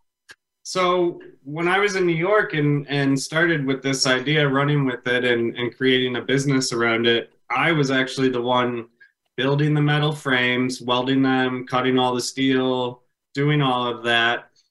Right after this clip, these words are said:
doing the wood, every, every piece of the swing table I was doing.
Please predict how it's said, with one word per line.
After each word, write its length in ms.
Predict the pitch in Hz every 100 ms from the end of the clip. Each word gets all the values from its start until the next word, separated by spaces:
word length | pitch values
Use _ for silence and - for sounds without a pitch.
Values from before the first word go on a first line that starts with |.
| _ _ -
doing 260 | 131 143
the 100 | 147
wood, 720 | 131 127 127 127 127 123 127 - _ 147
every, 420 | 165 170 151 - -
every 340 | 190 185 185
piece 340 | - 170 147 139
of 60 |
the 60 | 127
swing 300 | - 131 123
table 260 | 120 110
I 120 | 107 110
was 200 | 107 -
doing. 400 | 110 101 98